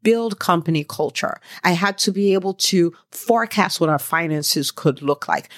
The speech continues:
I needed to be able to respond when maybe the market was not doing what it was supposed to do.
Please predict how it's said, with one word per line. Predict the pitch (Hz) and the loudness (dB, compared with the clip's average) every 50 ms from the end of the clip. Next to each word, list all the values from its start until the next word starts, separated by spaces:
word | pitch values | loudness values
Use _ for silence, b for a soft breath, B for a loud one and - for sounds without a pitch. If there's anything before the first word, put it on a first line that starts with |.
| B B B | B B B
I | 185 | 2
needed | 185 196 208 220 214 208 | 4 4 4 4 2 2
to | - - 202 170 | 0 -2 -2 0
be | 190 190 | 0 0
able | 185 196 196 | 0 -2 -2
to | - - - 214 | -2 -2 -2 -2
respond | 196 202 220 208 - - - - - - _ - 226 247 262 - 165 - 113 110 - b b b b b - | -4 -4 0 2 2 2 0 -4 -8 -4 _ 0 2 2 2 2 0 -2 -2 -6 -12 b b b b b -2
when | - 175 185 185 175 190 190 185 185 | 0 0 2 2 0 -2 -2 -2 2
maybe | 175 185 208 220 | 2 2 2 2
the | 202 190 185 | 2 0 0
market | 175 170 175 185 220 240 - - - - | 0 0 2 2 0 0 0 -2 -2 0
was | 160 165 151 - - | 0 0 0 0 0
not | 165 165 - - - | 0 0 0 -2 -2
doing | 156 156 147 | -2 0 0
what | 156 147 | 0 0
it | 135 | 0
was | - 147 | 0 -2
supposed | - 151 - - 156 - - - | -2 -4 -4 -6 -8 -8 -8 -4
to | 180 | -2
do. | 196 285 294 214 - | 0 0 0 -2 -4